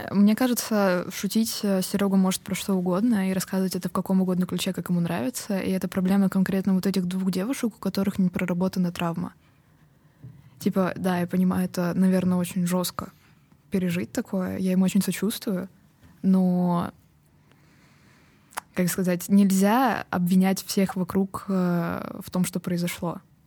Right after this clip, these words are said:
Нужно всё равно, типа, ходить на психотерапию, нужно лечить это. И как бы другие люди не виноваты в ошибках человека, который совершил это с тобой. Либо нельзя это перекидывать на другого.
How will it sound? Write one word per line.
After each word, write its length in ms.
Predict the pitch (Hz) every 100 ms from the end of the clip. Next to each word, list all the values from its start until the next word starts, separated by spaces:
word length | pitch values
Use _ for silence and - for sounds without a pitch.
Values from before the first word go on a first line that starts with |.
| _ _ _ _ -
Нужно 260 | 196 196 190
всё 180 | -
равно, 480 | 185 190 190 175 170 -
типа, 260 | - 185 180
ходить 420 | 190 180 180 -
на 120 | 175
психотерапию, 920 | 175 185 180 180 175 185 233 220 190 202
нужно 280 | 185 180 185
лечить 360 | 175 - 220
это. 360 | 214 - 185 185
И 120 | -
как 200 | 196 185
бы 240 | 180 180 175 _ _ _ _ -
другие 340 | 202 202 214
люди 500 | 190 202 208 190 180
не 160 | 190 185
виноваты 560 | 175 180 175 175 175 175
в 60 |
ошибках 540 | 175 - 175 - 170 -
человека, 440 | - 175 175 180
который 380 | 175 175 170 170
совершил 420 | - 170 - 170
это 80 | 175
с 60 | -
тобой. 320 | 175 170 160 - _ _ _ _ _ _ _ _ -
Либо 160 | 196 185
нельзя 260 | 196 196 196
это 120 | 175
перекидывать 480 | 175 175 175 180 175
на 60 |
другого. 400 | 175 175 180 -